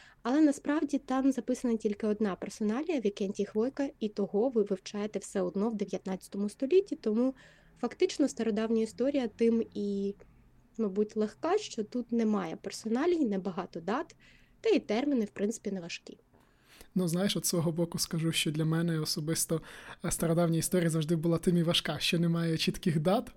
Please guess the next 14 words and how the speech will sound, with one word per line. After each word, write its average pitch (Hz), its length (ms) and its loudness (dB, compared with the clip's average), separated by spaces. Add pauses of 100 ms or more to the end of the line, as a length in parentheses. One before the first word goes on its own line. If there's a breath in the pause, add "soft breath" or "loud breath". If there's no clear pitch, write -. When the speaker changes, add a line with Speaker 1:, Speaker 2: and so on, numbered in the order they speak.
Speaker 2:
персоналі 185 680 2
і 165 40 4
нема 180 240 2
до 180 100 2
чого 170 280 0 (220)
прив'язатися 175 760 2
ось 160 140 -2
такого, 165 320 0
знаєш, 165 220 -2
подійного. 160 600 2 (320 loud breath)
Тобто 170 380 0
там, 160 200 -2
умовно, 156 300 0
є 147 240 -4